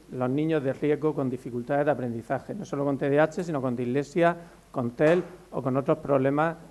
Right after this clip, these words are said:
de dificultades específicas del aprendizaje. Entonces, los compañeros de atención temprana se están formando en esto y están también actuando. Y luego, a nivel ya más de intervención, ya os dije que sí que estamos trabajando.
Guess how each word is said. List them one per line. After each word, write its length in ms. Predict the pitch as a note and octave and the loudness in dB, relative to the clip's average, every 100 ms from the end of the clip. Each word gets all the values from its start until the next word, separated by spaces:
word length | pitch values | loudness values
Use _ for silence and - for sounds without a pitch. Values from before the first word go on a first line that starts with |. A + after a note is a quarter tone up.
| - | -6
de 100 | D3 | -2
dificultades 560 | B2 B2 C3 B2 D3 D3 | 0 0 -2 4 4 4
específicas 460 | D3 - - D#3+ | 0 -4 0 2
del 100 | C#3 | 2
aprendizaje. 420 | B2 B2+ A#2+ C#3+ | 0 -4 -4 -2
Entonces, 180 | B2+ D3+ | 2 2
los 100 | C#3+ | 2
compañeros 600 | C#3+ B2+ C3 C3 D#3 E3+ | 0 -2 0 0 2 4
de 80 | D#3+ | 4
atención 380 | D3 C#3+ C#3 D3 | 2 2 -2 -2
temprana 420 | C#3 D3+ E3+ C#3+ - - - - | -2 0 0 0 -6 -18 -20 -20
se 200 | - C3+ | -8 -8
están 260 | - D#3 | 0 0
formando 480 | D3+ D#3 C#3+ D3+ D3+ | 2 2 2 2 2
en 80 | A#2+ | 0
esto 300 | A#2 - C#3 C3+ - - | -4 -8 -18 -18 -20 -12
y 60 | D3 | -10
están 260 | C3 C#3+ | -2 -2
también 260 | C#3+ C#3+ D3 | 2 2 2
actuando. 600 | C#3+ - B2+ A#2 A2 G#2+ - - - - - - - - | 0 -2 -4 -2 -6 -12 -16 -20 -20 -20 -20 -20 -16 2
Y 120 | F#3 | 6
luego, 280 | F#3 G3 G3 | 8 8 6
a 40 | |
nivel 320 | E3 D3 E3+ | 6 4 4
ya 100 | E3 | 2
más 220 | D#3+ E3 | 2 2
de 40 | D3 | 0
intervención, 720 | C3+ C#3 B2 B2+ C3 D#3+ E3 | 0 -2 -2 -4 -2 -2 0
ya 140 | D3+ | 0
os 60 | D3 | 0
dije 260 | D3 D3+ C#3+ | 0 -4 -4
que 140 | C#3 | -4
sí 160 | - C#3 | -6 -4
que 80 | |
estamos 340 | D3 - C#3+ C3+ | -2 0 -2 -2
trabajando. 760 | C#3 B2 B2+ E3 D#3 D3 C#3 | -2 -2 -2 -2 -2 -2 -4